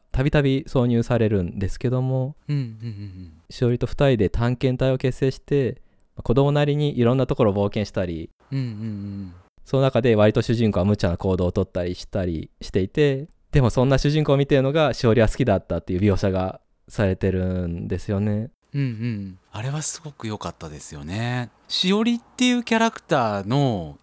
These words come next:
Speaker 2: 友達に噂されて恥ずかしいっていうことを言うことだったりとか、主人公を好きになっていくところとか、そういうのがやっぱり、あのー、その幼少期の思い出ですよね。そこが今まで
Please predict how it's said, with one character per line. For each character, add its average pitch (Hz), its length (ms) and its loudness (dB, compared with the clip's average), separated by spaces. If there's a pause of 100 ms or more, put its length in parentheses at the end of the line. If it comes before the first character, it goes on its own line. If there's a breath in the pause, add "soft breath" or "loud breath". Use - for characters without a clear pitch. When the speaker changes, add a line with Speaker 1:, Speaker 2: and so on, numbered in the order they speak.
Speaker 2:
友 131 200 -2
達 143 240 -4
に 160 160 0
噂 139 280 -2
さ 156 160 -4
れ 156 100 -2
て 151 100 -6
恥 135 240 -6
ず 151 40 -6
か 170 140 -2
し 220 280 0
い - 20 0
っ 170 40 -16
て - 240 -10
い 107 80 0
う 104 60 -2
こ 107 140 -8
と 95 140 -4
を - 20 -6
言 131 240 -2
う - 20 -6
こ 180 140 -4
と 180 100 -2
だ 120 120 -2
っ - 80 -10
た 87 120 -10
り 76 80 -14
と 80 140 -14
か、 92 460 -4 (100)
主 - 180 -4
人 196 280 2
公 113 880 -2
を 139 320 2
好 - 400 -10
き 220 100 2
に 190 80 2
な 139 120 0
っ 151 60 -6
て - 140 -6
い 95 60 -4
く 85 240 -14
と 120 140 -6
こ 131 100 -4
ろ 123 80 -2
と 104 120 -8
か、 87 440 -4 (280 loud breath)
そ 240 440 -2
う 269 40 2
い 262 60 2
う 254 80 4
の 175 80 2
が 117 80 0
や 107 60 -2
っ 98 40 -14
ぱ 117 120 -4
り、 113 80 0
あ 104 100 -2
の 101 840 -4
ー、 - 60 -20
そ - 180 -8
の 107 60 -2
幼 190 260 2
少 240 260 0
期 - 140 -6
の 90 100 -4
思 110 260 0
い 139 40 0
出 147 120 0
で 147 120 0
す - 120 -4
よ 156 120 -8
ね。 190 260 -6 (260 soft breath)
そ - 140 -4
こ 302 120 2
が 320 100 4
今 294 200 4
ま 302 120 4
で 147 260 2